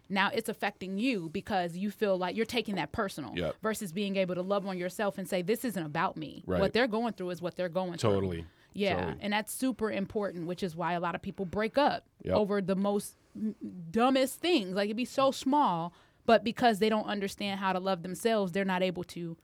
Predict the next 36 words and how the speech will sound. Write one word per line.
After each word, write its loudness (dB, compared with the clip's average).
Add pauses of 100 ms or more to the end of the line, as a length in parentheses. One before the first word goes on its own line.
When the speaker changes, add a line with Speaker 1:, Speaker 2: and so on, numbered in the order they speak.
(220)
Speaker 2:
Right. -6 (360)
Speaker 1:
to -4
deal 2
with -6
that. -6
Speaker 2:
Right. -2
So 6
listeners, 8
if -2
you -2
have 2
a 0
series 0
of -2
failed 2
relationships, -2
it's -4
time 0
to 0
look -4
at 0
yourself. -6
<laughs> -18
Speaker 1:
Yeah. 2
Speaker 2:
Totally. 2 (300)
Speaker 1:
I -2
Speaker 2:
And 4
Speaker 1:
agree 2
Speaker 2:
take 0
Speaker 1:
with 4
Speaker 2:
on, 6
Speaker 1:
that. -4 (320)
Speaker 2:
you 2
know, 4
take -2
on, -2